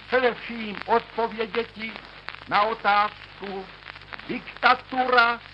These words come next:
nebo demokracie. Celý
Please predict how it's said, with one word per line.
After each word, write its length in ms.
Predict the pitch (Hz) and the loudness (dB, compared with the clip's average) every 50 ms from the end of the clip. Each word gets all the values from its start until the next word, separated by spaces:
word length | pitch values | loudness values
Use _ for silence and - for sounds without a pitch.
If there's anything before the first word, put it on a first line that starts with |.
| - - - - - - - - - - - - - | -20 -20 -20 -20 -20 -20 -20 -18 -18 -18 -18 -12 -6
nebo 260 | - 175 180 196 208 | -6 -4 0 0 2
demokracie. 840 | 180 196 233 226 208 196 190 - 165 165 156 143 - - 139 127 113 - - - - - - - - - - - - - - - - - - - - - - - - - - - - - - - - - - - - - - - | 6 6 6 6 6 4 2 2 0 -2 -2 -4 -6 -10 -12 -10 -10 -12 -16 -18 -18 -18 -18 -20 -20 -20 -20 -20 -20 -20 -20 -20 -20 -20 -20 -18 -18 -18 -18 -16 -16 -16 -16 -16 -16 -18 -18 -18 -18 -18 -18 -18 -18 -18 -10 -2
Celý 320 | - 262 277 285 285 277 | 2 2 2 2 2 -2